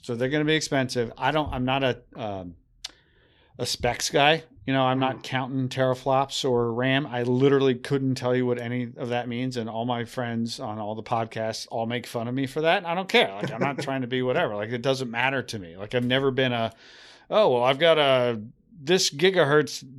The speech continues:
Speaker 1: C P U, therefore I can produce one point seven, you know, flippity-doos more than you." Like, I don't,
Speaker 2: <laughs>
Speaker 1: doesn't matter, right?
Speaker 2: Mm-hmm.
Speaker 1: But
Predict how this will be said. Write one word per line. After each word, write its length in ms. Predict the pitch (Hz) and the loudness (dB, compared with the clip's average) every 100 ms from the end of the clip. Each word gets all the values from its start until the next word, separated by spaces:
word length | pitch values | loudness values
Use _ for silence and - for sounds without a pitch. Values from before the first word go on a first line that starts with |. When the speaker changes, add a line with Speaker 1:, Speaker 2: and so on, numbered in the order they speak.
| 123 | -10
Speaker 1:
C 220 | - 175 | -6 -6
P 180 | 131 170 | -4 -6
U, 220 | 208 175 | -4 0
therefore 540 | 147 156 - 151 143 | 2 2 0 -2 0
I 160 | 135 147 | 0 -2
can 340 | 147 151 139 | -2 -2 -2
produce 400 | 127 143 147 139 143 | -4 -6 -4 -4 -2
one 220 | 151 156 | -4 -4
point 380 | - 165 160 120 | -4 -4 -4 -6
seven, 840 | - 156 160 156 151 143 127 120 - | 0 0 2 -2 -2 -2 -4 -6 -8
you 140 | 139 123 | -6 -4
know, 220 | 117 120 - - | -4 -6 -12 -4
flippity-doos 760 | 151 151 151 139 147 147 131 | -2 0 -2 0 2 2 0
more 220 | 147 151 | -2 -2
than 140 | 151 147 | 0 -2
you." 180 | 165 123 | 0 0
Like, 160 | 110 | -2
I 100 | 123 | -2
don't, 260 | 151 131 - - 170 | -2 -2 -6 -18 -20
Speaker 2:
<laughs> 200 | _ - | _ -2
Speaker 1:
doesn't 180 | 143 117 | 0 2
matter, 260 | 117 85 - | -2 -6 -12
right? 260 | 107 120 - _ _ - | -10 -10 -12 _ _ -6
Speaker 2:
Mm-hmm. 280 | 139 139 | -2 -2
Speaker 1:
But 380 | 139 233 120 - | 4 4 4 -2